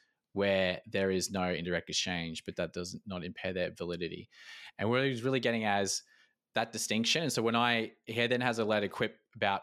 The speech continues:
Milton Friedman. So he's asked about, um, you know, oh, what, you know, almost what do you think of, um, you know, Milton Friedman as an economist? And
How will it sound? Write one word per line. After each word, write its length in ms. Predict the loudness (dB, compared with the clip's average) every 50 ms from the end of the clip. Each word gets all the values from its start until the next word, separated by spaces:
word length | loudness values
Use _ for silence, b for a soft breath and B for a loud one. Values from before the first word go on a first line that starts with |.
| -4
Milton 320 | -4 -2 -2 0 0 -2 -2
Friedman. 480 | 0 2 2 2 2 0 0 -2 -2
So 140 | -2 -2 0
he's 120 | 0 2 2
asked 300 | 2 2 2 0 -2 -4
about, 400 | -2 0 2 2 2 2 0 -4 -8 _ -6
um, 520 | -4 -2 0 0 0 -2 -2 -4 -6 -8 -12 _ _ _ _ _ _ _ _
you 80 | -4 -2
know, 80 | 0
oh, 100 | 0 0
what, 240 | 2 2 0 0 0
you 120 | -2 0
know, 100 | 0 0
almost 420 | 0 0 0 0 0 0 0 -2 -2
what 120 | -2 0
do 40 | 0
you 100 | 0 0
think 300 | 0 -2 -2 -2 0 0
of, 400 | 0 2 2 0 -2 -4 -8 -12 -16 _ _ _ _ -6
um, 400 | -4 -2 -2 -2 -2 -4 -6 -6
you 80 | -6 -6
know, 60 | -4
Milton 240 | -4 -4 -4 -6 -6
Friedman 380 | -4 -2 -2 0 0 -2 -2 -4
as 160 | -4 -4 -6
an 60 | -6
economist? 560 | -6 -6 -4 -4 -4 -4 -4 -4 -4 -6 -6 -6
And 200 | -6 -8 -8